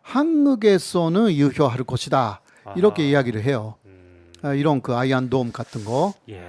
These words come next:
Speaker 1: 네, 그러나 일본에서는 오히려 못 쓴대요.
Speaker 2: 음.
Speaker 1: 그 이유는요.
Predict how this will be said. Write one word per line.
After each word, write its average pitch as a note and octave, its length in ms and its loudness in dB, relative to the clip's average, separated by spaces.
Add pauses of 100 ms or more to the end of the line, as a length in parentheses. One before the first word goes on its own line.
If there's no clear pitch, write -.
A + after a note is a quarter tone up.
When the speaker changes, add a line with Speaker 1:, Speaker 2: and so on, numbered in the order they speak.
(840)
Speaker 1:
네, E3 100 -2
그러나 A3 320 2
일본에서는 F3+ 1080 0
오히려 D3 280 -4
못 C3 220 0
쓴대요. A#2+ 600 -4 (840)
Speaker 2:
음. G#2+ 360 -16 (560)
Speaker 1:
그 G#3+ 140 -2
이유는요. D3+ 760 4